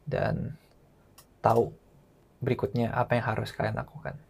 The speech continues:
And kalau kalian merasa gue ada yang kurang, ada yang kurang jelas, atau pengen membantah <laughs> sesuatu ataupun itu,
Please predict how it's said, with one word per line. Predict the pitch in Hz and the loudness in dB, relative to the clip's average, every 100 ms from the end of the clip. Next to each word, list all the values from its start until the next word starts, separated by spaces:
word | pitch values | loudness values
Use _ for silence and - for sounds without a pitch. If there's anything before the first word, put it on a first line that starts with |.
| _ _ _ _ _ _ _ _ - - - - _ - - - - - | _ _ _ _ _ _ _ _ -20 -20 -20 -20 _ -8 -8 -14 -20 0
And | 135 143 160 160 | 10 12 12 12
kalau | 139 131 127 | 12 12 12
kalian | 123 123 127 123 127 - | 12 10 6 -2 -8 -6
merasa | 123 113 - 117 | -2 0 2 0
gue | 117 120 | 2 4
ada | 120 120 | 4 2
yang | 117 117 | 0 -2
kurang, | 120 139 151 156 160 _ - _ _ _ _ _ - | 2 4 2 -4 -8 _ -20 _ _ _ _ _ -14
ada | - 113 113 107 110 - | -10 -4 -4 -4 -6 -6
yang | 127 113 | -8 -6
kurang | 104 107 110 | -6 -6 -2
jelas, | 127 160 151 156 - | 10 12 12 8 0
atau | 135 - - 117 117 123 127 - - _ - | -2 0 0 0 -2 -4 -6 -16 -20 _ -8
pengen | 120 117 113 113 113 127 135 - - - - - _ _ _ _ | -4 -2 -2 -2 -6 -10 -12 -16 -20 -20 -20 -20 _ _ _ _
membantah | 120 117 113 117 131 - | -6 0 0 2 2 2
<laughs> | |
sesuatu | 120 - 139 - 135 | 2 8 8 8 4
ataupun | 123 113 113 120 117 | 4 2 2 0 0
itu, | 113 - | 2 2